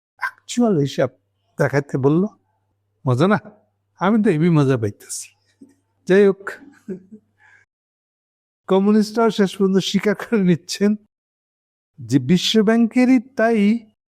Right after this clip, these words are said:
খেলাপির হিসাবে আন্তর্জাতিক মানদণ্ড হচ্ছে এটাই। এইটা সঠিকভাবে না করাই এখন অ্যাকচুয়াল খেলাপি ঋণ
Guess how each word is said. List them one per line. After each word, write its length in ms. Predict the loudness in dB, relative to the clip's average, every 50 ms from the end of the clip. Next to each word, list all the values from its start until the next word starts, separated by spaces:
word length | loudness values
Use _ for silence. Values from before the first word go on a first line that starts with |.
| _ _
খেলাপির 580 | -2 0 2 2 2 0 0 0 2 2 4
হিসাবে 580 | 4 4 4 2 2 0 0 2 2 2 0 0
আন্তর্জাতিক 720 | 0 -2 -2 -2 0 2 0 2 2 0 0 0 -2 -4 -4 -6
মানদণ্ড 520 | -6 -4 -4 -4 -4 -4 -4 -2 -2 -2
হচ্ছে 580 | -2 -4 -4 -4 -4 -2 0 0 0 0 -2 -6
এটাই। 280 | -10 -10 -14 -16 -16 -16 _ _ _ _ _ _ _ _ _ _ _ _ _ _ _ _ _ _ _ _ _ _ _ _ _ _ _ _ _ _ _ _ _ _ _ _ _ _ _ _ _ _ _ _ _ _ _ 0
এইটা 300 | 0 0 2 2 0 0
সঠিকভাবে 680 | 0 -2 -2 -2 0 0 2 2 4 4 4 4 2 2
না 280 | 2 2 2 2 0 0
করাই 380 | 0 0 0 0 2 2 2
এখন 320 | 2 2 0 0 -2 -2 0
অ্যাকচুয়াল 580 | -2 -4 -4 -6 _ _ -2 2 2 2 2
খেলাপি 580 | 0 0 0 2 2 2 2 2 4 4 4 4
ঋণ 120 | 4 0